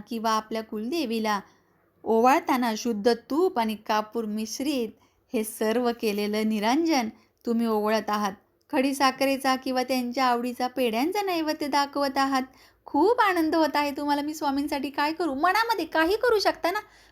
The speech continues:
प्रत्यक्षात नाही करू शकत. पुरणपोळीचा नैवेद्य दाखवू शकता, खिरीचा नैवेद्य दाखवू शकता, फळ, डाळिंब, पेरू, आंबा, चिक्कू, द्राक्ष, केळी, किती काय भलं मोठं ताट सजवून स्वामींसमोर ठेवू शकता.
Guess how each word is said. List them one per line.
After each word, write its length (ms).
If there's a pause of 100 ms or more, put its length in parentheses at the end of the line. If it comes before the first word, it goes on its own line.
प्रत्यक्षात 580
नाही 180
करू 220
शकत. 360
पुरणपोळीचा 640
नैवेद्य 380
दाखवू 340
शकता, 460 (420)
खिरीचा 380
नैवेद्य 340
दाखवू 300
शकता, 380 (440)
फळ, 300
डाळिंब, 520
पेरू, 920
आंबा, 480 (100)
चिक्कू, 500
द्राक्ष, 480
केळी, 680 (360)
किती 460
काय 220
भलं 280
मोठं 280
ताट 360
सजवून 400
स्वामींसमोर 640
ठेवू 260
शकता. 440